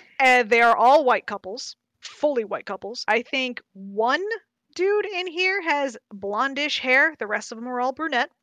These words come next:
The women, there's six. So just a little over a third of the women are blonde and the rest are brunette.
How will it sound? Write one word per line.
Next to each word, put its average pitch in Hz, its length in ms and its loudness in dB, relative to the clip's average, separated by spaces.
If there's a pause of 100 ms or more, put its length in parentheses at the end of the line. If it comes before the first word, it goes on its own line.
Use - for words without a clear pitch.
(260)
The 233 140 0
women, 277 540 0 (360)
there's 240 840 0 (280)
six. - 600 -12 (440)
So 269 280 2
just 320 280 -6
a - 20 -6
little 302 280 -6
over 285 260 0
a 226 100 -2 (220)
third 247 380 6
of 226 120 -4
the 226 80 -2
women 233 300 -4
are 220 80 0
blonde 208 440 -2
and 220 160 -8
the 214 80 -4
rest 202 440 -2
are 202 100 0
brunette. 202 380 -8